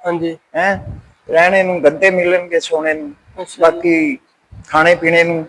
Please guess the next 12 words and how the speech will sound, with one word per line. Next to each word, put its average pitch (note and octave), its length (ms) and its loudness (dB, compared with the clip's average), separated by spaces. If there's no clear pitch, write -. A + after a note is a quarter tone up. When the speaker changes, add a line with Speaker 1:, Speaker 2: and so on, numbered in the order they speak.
Speaker 2:
ਰਸੋਈ E3 520 2
ਹੈ, D#3+ 220 4
ਜੋ F#3 160 4
Speaker 1:
ਅੱਛਾ G#3+ 80 2
Speaker 2:
ਵੀ A3+ 60 2
Speaker 1:
ਜੀ। F#3+ 140 0
Speaker 2:
ਸਮਾਨ D#3+ 440 -2
ਅਸੀਂ D#3+ 180 0
ਦੇ D3+ 120 6
ਦਿੰਦੇ D#3 260 0
ਹਾਂ D#3 80 4
ਇੱਥੋਂ, D3 260 -6